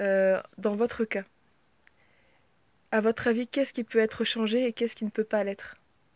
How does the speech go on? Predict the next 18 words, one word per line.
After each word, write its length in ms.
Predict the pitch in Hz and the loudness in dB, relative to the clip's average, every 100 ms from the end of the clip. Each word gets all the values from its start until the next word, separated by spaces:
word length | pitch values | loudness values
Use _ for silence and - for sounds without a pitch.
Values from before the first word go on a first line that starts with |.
| _ _ _ | _ _ _
Quelles 140 | - 220 | -2 -2
sont 160 | 247 | 2
les 100 | 240 | 4
choses 480 | 220 - 247 262 254 - - _ | 4 4 4 4 0 -14 -20 _
pour 140 | - 214 | -2 0
lesquelles 340 | 208 226 240 | 2 2 2
vous 160 | 214 202 | 2 0
avez 220 | 190 196 | 0 -2
besoin, 600 | 196 214 208 226 233 208 | 0 0 2 2 2 2
euh, 160 | 180 185 _ - _ _ 202 | 0 -2 _ -20 _ _ -4
de 120 | 196 | -4
force 560 | - - 262 - - - _ _ _ _ - | 0 2 2 2 -6 -8 _ _ _ _ -2
pour 140 | 214 | 0
accepter 380 | 208 - 214 233 | 2 0 0 -2
que 80 | - | -2
ça 80 | |
changera 320 | 214 202 196 185 | -6 -4 -4 -4
pas, 220 | 214 | -4